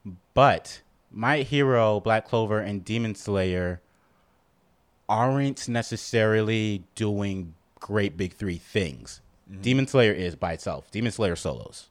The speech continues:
Speaker 2: Yeah.
Speaker 1: Demon Slayer, a hundred percent solos. But what My Hero, Black Clover, and, um, what was that? Demon Slayer?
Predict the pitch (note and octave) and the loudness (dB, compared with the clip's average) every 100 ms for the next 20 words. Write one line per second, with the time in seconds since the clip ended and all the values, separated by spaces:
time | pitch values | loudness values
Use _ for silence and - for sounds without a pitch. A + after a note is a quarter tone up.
0 | - G#2 D2+ - _ G2+ A2+ G2 G2 F#2+ | -12 -10 -10 -16 _ -2 0 2 2 2
1 | E2 G#2 G2 G2 - F2 D#2 - - _ | 0 -4 -4 -4 -4 -4 -6 -16 -20 _
2 | - G2+ D#2 B1+ - - - - _ _ | -8 -2 -2 -4 -16 -20 -20 -20 _ _
3 | A2+ F2+ - _ _ - G#2+ A2 C3+ D3 | 2 2 -2 _ _ 0 0 2 2 4
4 | C#3+ C3+ A#2+ A#2 - A2+ A2 A#2 A2+ G#2 | 4 4 4 2 2 0 2 2 2 0
5 | G2+ F#2+ F#2 F2 _ - F#2+ F#2 F2+ E2+ | 0 0 -4 -10 _ -6 -2 -2 -2 -6
6 | D2 _ _ _ G2+ G#2+ A#2+ A#2+ _ _ | -12 _ _ _ -6 0 0 -2 _ _
7 | _ A2 A#2 B2+ C3 C#3+ | _ -6 -4 0 0 0